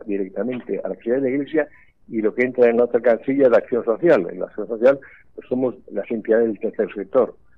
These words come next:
Muchísimos programas nuestros, los programas importantes,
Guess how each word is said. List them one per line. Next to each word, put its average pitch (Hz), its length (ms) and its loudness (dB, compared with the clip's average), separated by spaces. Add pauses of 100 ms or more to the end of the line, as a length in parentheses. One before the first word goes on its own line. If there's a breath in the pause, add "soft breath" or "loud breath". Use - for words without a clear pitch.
(340)
Muchísimos 139 760 -6
programas 123 520 0
nuestros, 127 580 -2 (120)
los 101 300 -8 (380)
programas 120 400 -2 (220)
importantes, 131 840 -2